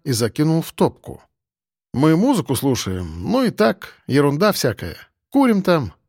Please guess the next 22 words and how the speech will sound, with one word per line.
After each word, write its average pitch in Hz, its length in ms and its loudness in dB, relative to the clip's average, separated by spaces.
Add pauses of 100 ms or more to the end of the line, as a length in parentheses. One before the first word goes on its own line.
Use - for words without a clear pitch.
(100)
он 220 140 4
один 233 260 2
живет, 120 560 -2
балдеем 175 560 0
тут 113 180 -6
иногда». 104 460 -4 (800)
«Крутые 156 480 2
перцы 160 420 0
со 147 100 -2
своей 151 360 4
хатой, 202 300 -2
что - 240 -8
ли?» 73 100 -14 (580)
«Как-как?» — 233 760 0 (340)
ухмыльнулся 131 680 0
он. 95 220 -6 (400)
«Крутые 185 540 2
перцы? 196 520 -2 (400)
Точняк. 190 760 0 (260)
Хочешь - 380 0
Высоцкого 156 500 2
послушать?» - 580 -4